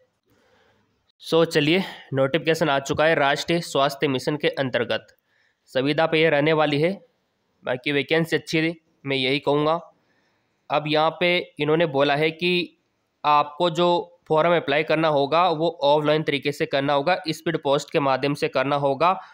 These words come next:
अठारह सितंबर से पहले पहले करना होगा। ये इसकी ऑफिशियल वेबसाइट है, चाहो तो आप नोट डाउन कर सकते हो। और स्टाफ नर्स के लिए कौन कौन अप्लाई करेगा, दसवीं, बारहवीं पास होना ज़रूरी है, और जेएनएम, बीएस नर्सिंग वाले फॉर्म भर सकते हैं, कोई दिक्कत वाली बात नहीं है,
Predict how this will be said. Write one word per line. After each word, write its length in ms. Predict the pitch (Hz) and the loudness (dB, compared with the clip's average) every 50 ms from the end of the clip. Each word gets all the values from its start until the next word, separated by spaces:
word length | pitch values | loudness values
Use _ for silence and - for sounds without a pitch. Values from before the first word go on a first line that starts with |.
| - _ | -12 _
अठारह 280 | 139 147 147 151 151 151 | -6 -2 0 2 0 0
सितंबर 320 | 147 - 151 - 147 139 135 | 0 -4 -4 -2 -2 -2 0
से 140 | - 165 156 | -2 -2 -2
पहले 260 | - 139 135 131 143 | 0 -2 0 0 -2
पहले 260 | 139 - 143 156 180 180 | -2 -2 0 0 -2 0
करना 300 | - 139 131 127 120 117 | 0 -2 -2 0 -2 -4
होगा। 380 | 120 120 113 113 107 113 107 110 - _ _ _ _ _ _ _ _ _ _ _ _ _ _ _ _ _ _ _ _ _ _ - | -2 -4 -6 -6 -4 -4 -6 -6 -6 _ _ _ _ _ _ _ _ _ _ _ _ _ _ _ _ _ _ _ _ _ _ -8
ये 200 | 131 147 156 165 | -4 0 0 0
इसकी 220 | 160 165 - 170 | 0 -2 0 0
ऑफिशियल 360 | 151 147 - 170 - 170 156 | 0 2 0 -2 -2 0 0
वेबसाइट 420 | 143 147 151 147 - 170 156 151 151 | 2 2 0 2 0 0 0 0 0
है, 160 | 160 175 180 175 - _ _ - | 0 0 -2 -4 -12 _ _ -2
चाहो 200 | - 131 139 139 | 0 0 0 2
तो 120 | 139 156 | 2 0
आप 140 | 151 151 - | 0 0 0
नोट 180 | 139 131 135 | 0 0 0
डाउन 200 | 131 143 143 143 | 2 0 0 0
कर 140 | 143 151 147 151 | -2 -2 -4 -2
सकते 320 | - 165 160 160 - 160 | -2 -4 -4 -2 -4 -4
हो। 300 | 151 156 165 175 180 180 - _ _ _ _ _ _ _ _ | 0 0 0 -2 -2 -8 -16 _ _ _ _ _ _ _ _
और 440 | - 135 139 139 143 143 143 - - - 147 | -2 0 2 2 2 2 0 -2 -4 -8 -8
स्टाफ 380 | 143 - - - 170 175 175 175 | -8 -8 -2 0 0 2 2 0
नर्स 280 | 143 151 160 160 - | 0 0 -2 -2 -4
के 80 | - 175 | -4 -2
लिए 120 | 170 170 165 | -2 -2 -2
कौन 240 | 165 147 147 160 | 0 0 0 0
कौन 160 | 151 - 160 156 | 0 0 0 0
अप्लाई 280 | 151 151 147 143 156 151 | 0 0 0 -2 -2 0
करेगा, 400 | 156 151 151 156 156 165 175 170 175 - - - - - _ 143 | 0 0 0 2 2 0 0 0 -4 -12 -20 -20 -20 -16 _ -2
दसवीं, 360 | 131 165 165 - - 180 165 | 0 0 0 2 0 -2 0
बारहवीं 320 | 147 139 135 143 151 165 156 | 2 2 2 2 2 0 0
पास 260 | 156 147 147 151 151 | 2 2 2 2 2
होना 180 | 165 160 165 156 | 0 2 2 0
ज़रूरी 420 | 147 143 143 147 156 160 151 160 156 | 2 2 0 2 2 0 0 0 0
है, 160 | 156 165 170 170 - - _ _ _ _ _ _ _ _ - | 0 0 -2 -4 -8 -20 _ _ _ _ _ _ _ _ -2
और 220 | 143 147 151 147 139 135 | 2 2 2 2 0 -6
जेएनएम, 460 | 123 123 151 156 156 156 175 180 180 | -4 -2 0 2 2 2 2 0 0
बीएस 260 | 151 139 143 151 151 165 | 0 0 0 0 0 -2
नर्सिंग 240 | 151 - - 160 | -4 -2 -2 0
वाले 180 | 156 151 151 151 | 0 2 0 0
फॉर्म 260 | - - 156 151 147 143 | 0 0 0 0 2 0
भर 100 | 143 143 | -2 -2
सकते 300 | - 143 131 - - - | -2 -4 -6 -4 -2 -2
हैं, 80 | - 165 | -2 0
कोई 120 | 160 143 | 0 -2
दिक्कत 360 | 127 135 123 - - 135 - 143 | -2 -2 -8 -6 -6 -6 -4 -2
वाली 180 | 135 131 131 127 | -2 -2 -2 -2
बात 240 | 123 123 123 123 123 | -2 -2 -2 -2 -4
नहीं 260 | 120 117 113 113 113 | -8 -10 -10 -12 -12
है, 120 | 110 - | -14 -16